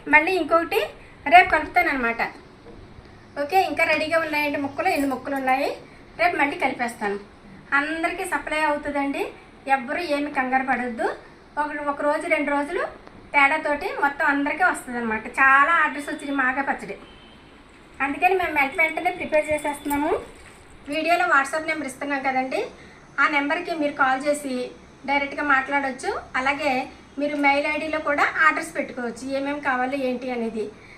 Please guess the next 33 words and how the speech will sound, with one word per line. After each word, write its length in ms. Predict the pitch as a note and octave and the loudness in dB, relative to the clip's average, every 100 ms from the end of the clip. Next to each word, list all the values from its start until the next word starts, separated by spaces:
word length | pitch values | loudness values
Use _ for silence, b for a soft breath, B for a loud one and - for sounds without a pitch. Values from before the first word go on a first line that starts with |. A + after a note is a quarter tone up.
| B | B
రేపు 240 | C#4+ E4 F#4+ | 0 0 0
చికెన్ 340 | - D#4 D#4+ | -6 -8 -4
పచ్చడి 220 | D4+ C#4 | -4 0
వస్తుందండి, 520 | C4+ - C4+ C4+ C4 F4 - - - | -2 -2 -4 -2 -2 -4 -6 -14 -12
చికెన్ 220 | C#4+ D4 | -10 -4
పచ్చడి 320 | C#4 C#4 C#4+ | -2 0 0
కూడా 160 | D4 C#4 | 2 0
చేశాను, 500 | C#4+ C4+ C4+ C#4 D4 - B B B - | -2 -4 -2 -2 -2 -4 B B B -2
అది 160 | C4 D#4 | -2 4
కూడా 180 | F4 F4 | 4 4
మీరు 300 | E4+ E4 C#4+ C#4 C#4+ - - | 0 2 2 0 -4 -12 -4
ఆర్డర్ 260 | C4+ C4+ B3+ | -2 0 -4
పెట్టుకోవచ్చు. 500 | B3 - A3+ G3+ G#3+ - B B C#4 | -6 -6 -6 -6 -10 -16 B B -4
నేను 340 | D#4+ E4+ E4 | 2 2 0
కొంచెం 240 | F#4+ D4 | -4 0
లేట్ 260 | C#4+ D4 - E4+ | 4 4 4 0
కాబట్టి 380 | D#4+ D4 E4+ | 0 -2 -4
one 200 | G4 D4 C#4+ | 0 0 0
by 80 | D4+ D4 | -2 0
one 160 | D4 F#4+ | 0 -2
ప్రిపేర్ 520 | - - C#4+ D#4+ D#4 | -8 -14 -4 -2 0
చేస్తున్నాను, 400 | C4 A#3+ A#3+ A3+ | -2 -4 -6 -4
అన్నీ 160 | B3 C#4+ | -4 -4
ఒకసారి 420 | D4 C#4+ C#4 C#4+ | -4 -2 -2 -4
చేయలేకపోతున్నాను 560 | B3+ A#3 A#3+ A#3 A3+ G#3 | -4 -4 -6 -8 -6 -4
అనమాట. 300 | G3 F#3+ F3+ - - B B - | -4 -6 -10 -16 -20 B B -12
ఓకేనండి, 440 | C#4 D4 D#4 D#4 G4 | -6 -4 -4 -4 -4
ఈ 200 | B4 C#4+ | -4 -2
పచ్చడి 320 | C#4 C4 C#4+ | -2 -2 -2
అయితే 140 | D4 | -4
చక్కగా 340 | D#4+ C4+ C4 C4+ | -4 -8 -6 -6
రెడీ 260 | B3+ B3+ | -4 -2
అయిపోయింది. 500 | C#4 C#4 C#4+ C#4 D#4 | -4 -4 -4 -4 -4